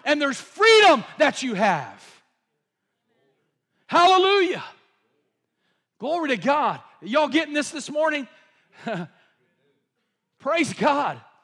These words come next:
I want you to know I'm blessed this morning. I am blessed.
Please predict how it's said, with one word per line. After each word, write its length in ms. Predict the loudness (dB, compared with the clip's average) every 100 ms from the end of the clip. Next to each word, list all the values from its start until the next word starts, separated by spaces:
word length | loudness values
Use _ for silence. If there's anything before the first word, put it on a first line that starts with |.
| _ _ _ _ -2
I 80 | 0
want 240 | 0 -2
you 60 | -4
to 20 |
know 140 | 0
I'm 240 | 2 0 2
blessed 420 | 4 4 2 -8
this 240 | -12 -12
morning. 360 | -16 -16 -18 -20 _ _ _ _ _ _ _ _ _ -8
I 200 | -4 -4
am 140 | -6
blessed. 640 | -6 -2 -2 -4 -10 -20